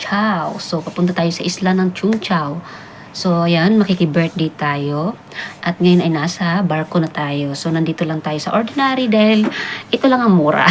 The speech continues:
<laughs> So, meron din, ah, may aircon sa third floor. So, hanggang tatlong palapag tong barko na to. At forty-five minutes ang biyahe papuntang Chung Chau. So, ayan.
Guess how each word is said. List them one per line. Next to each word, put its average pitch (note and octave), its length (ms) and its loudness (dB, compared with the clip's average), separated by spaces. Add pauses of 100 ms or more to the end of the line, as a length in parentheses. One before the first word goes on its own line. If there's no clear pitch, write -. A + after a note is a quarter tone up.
(380)
<laughs> C#4 440 0
So, A3 320 6
meron C#4+ 320 6
din, B3+ 160 0
ah, D3+ 560 0
may F3+ 160 4
aircon D3+ 480 0
sa D3 160 -2
third C#3+ 240 -6
floor. - 320 -6
So, D#3 320 0 (480)
hanggang F3+ 320 6
tatlong F#3 320 2
palapag F3 400 2
tong E3 240 2
barko D#3 320 -2
na D3 160 -4
to. D#3+ 320 -2 (480)
At D3+ 320 2 (160)
forty-five C4 560 4
minutes A3 400 4
ang F#3+ 160 2
biyahe F3 320 6
papuntang D#3 800 -4
Chung D#3 320 -4
Chau. - 400 -8 (400)
So, E3 400 2
ayan. F3 640 0